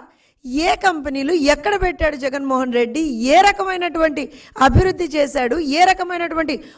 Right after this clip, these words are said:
ఎంటర్‌ప్రెన్యూర్‌షిప్ స్కిల్స్ చూపించాడు జగన్మోహన్ రెడ్డి అనే దాని మీద మాత్రం పాపం Google అమ్మ కూడా ఆన్సర్ చెప్పలేకపోయింది నిన్న.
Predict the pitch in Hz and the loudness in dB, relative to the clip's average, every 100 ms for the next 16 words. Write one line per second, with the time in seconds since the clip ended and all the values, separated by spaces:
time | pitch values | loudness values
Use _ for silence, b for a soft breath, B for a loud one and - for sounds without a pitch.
0 | B 269 349 370 359 349 330 339 320 320 | B 4 4 2 -2 -4 -2 -2 -2 0
1 | 330 - B B - - 415 415 - 381 | -2 -4 B B -4 4 4 4 -2 -6
2 | 359 - 330 311 294 294 294 285 285 262 | -6 0 0 2 0 0 0 -2 0 2
3 | 262 277 240 B B B 403 320 311 294 | 2 0 -6 B B B 2 4 4 2
4 | 277 269 247 247 233 269 381 - b b | 2 -2 -2 -4 -4 -4 -4 -6 b b
5 | _ - - 302 294 294 254 320 392 403 | _ -12 2 4 4 2 0 -4 0 2
6 | 349 320 320 330 285 294 330 320 311 320 | 2 0 0 0 0 -2 -4 0 2 2
7 | 285 254 226 214 208 196 190 | 0 -2 -6 -6 -6 -6 -6